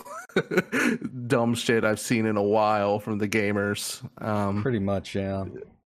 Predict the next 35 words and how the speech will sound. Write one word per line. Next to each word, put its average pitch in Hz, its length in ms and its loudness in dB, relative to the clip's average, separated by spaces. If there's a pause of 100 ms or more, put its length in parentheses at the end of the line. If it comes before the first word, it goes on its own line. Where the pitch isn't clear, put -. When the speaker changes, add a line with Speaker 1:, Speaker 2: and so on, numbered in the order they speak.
(360)
Speaker 1:
and, 117 300 4
uh, 123 160 4
I 262 120 6
don't 330 120 6
have 277 160 4
a 240 40 6
lot 214 240 6
to 180 100 2
add 185 260 4
to 226 180 4
it. 220 100 4
I 165 140 4
just 160 280 0
wanted 156 260 4
to 135 60 6
highlight 147 440 4
it 135 100 2
on 131 120 4
the 131 60 2
show 131 460 4
as 120 140 2
just, 110 180 -6
like, 113 140 -2
kinda 113 180 -4 (440)
the 165 140 2
hilarious 208 640 6
mindset 143 880 4
of 123 240 0
the, 113 180 0
of 120 160 2
these 110 200 0
big 104 280 0
gamers 101 720 -2
to, 101 360 2
uh, 101 300 4